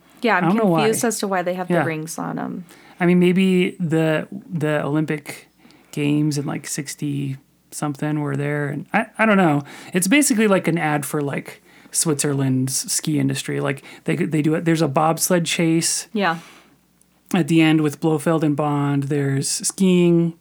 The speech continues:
Speaker 2: stuff. There's, you know,
Speaker 1: Ice skating.
Speaker 2: the ice skating and cur-, oh, they do, they do curling out on the
Speaker 1: Mm-hmm.
Speaker 2: deck and stuff. So they show all these winter sports.
Speaker 1: Yeah. It's fun.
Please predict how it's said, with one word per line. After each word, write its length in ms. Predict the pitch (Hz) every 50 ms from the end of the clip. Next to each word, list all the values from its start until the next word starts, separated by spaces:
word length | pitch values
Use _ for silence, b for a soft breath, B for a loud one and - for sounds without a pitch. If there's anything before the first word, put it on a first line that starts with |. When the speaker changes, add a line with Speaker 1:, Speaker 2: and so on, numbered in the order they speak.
| - -
Speaker 2:
stuff. 580 | - - - 180 165 160 156 156 147 - -
There's, 400 | - 156 143 139 139 135 135 - -
you 160 | - 170 151
know, 300 | 139 135 139 147 143 135 - - -
Speaker 1:
Ice 180 | 190 202 196 -
skating. 380 | - - - 208 196 196 196
Speaker 2:
the 40 | - -
ice 180 | 165 - 185
skating 680 | - - - 156 151 147 143 143 143 143 139 139 139 135
and 300 | 143 165 170 170 170 - - _ _ 294 285 262 -
cur-, 400 | - - - - 156 151 160 185 175 B B B
oh, 120 | - 196 185
they 160 | 170 175 175
do, 240 | 156 165 175 165 - - _
they 120 | 170 165
do 140 | 156 175 165
curling 600 | 165 - - 165 156 165 160 170 170 170 170 175
out 160 | - 151 - 226
on 120 | 226 214 -
the 60 | -
Speaker 1:
Mm-hmm. 60 | -
Speaker 2:
deck 480 | 139 151 147 151 - - - - - - b b b b b b b b b b _
and 140 | 170 160 147
stuff. 340 | - - 156 151 156 156 -
So 120 | - 156
they 100 | 147 147
show 220 | 143 - - 147
all 80 | 143 143
these 160 | 139 135 135
winter 220 | 139 139 135 147 139
sports. 600 | 139 - - - - - 175 - - - - - _
Speaker 1:
Yeah. 220 | 190 170 151 165 - b b b b b b b b b b b b b b b b b b b -
It's 160 | - 285 -
fun. 280 | - 359 277 190 165